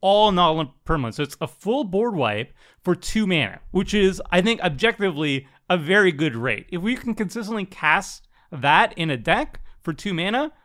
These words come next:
then I will. I, I don't think people would, would be so opposed to the idea of it being a,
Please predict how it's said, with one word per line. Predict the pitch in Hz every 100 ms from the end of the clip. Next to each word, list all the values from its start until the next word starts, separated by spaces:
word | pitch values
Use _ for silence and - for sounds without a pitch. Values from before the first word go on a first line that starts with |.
| _
then | 160
I | 180 196
will. | 196 196 -
I, | 170 185 175
I |
don't | 190 180
think | 196 175
people | 180 170 165
would, | 165 156
would | 139 151 156 143
be | 160
so | - 170 160 151
opposed | - - 156 151 143 -
to | 135 127
the | -
idea | 139 131 127 127
of | 123
it | 123 120
being | 127 117 120
a, | 139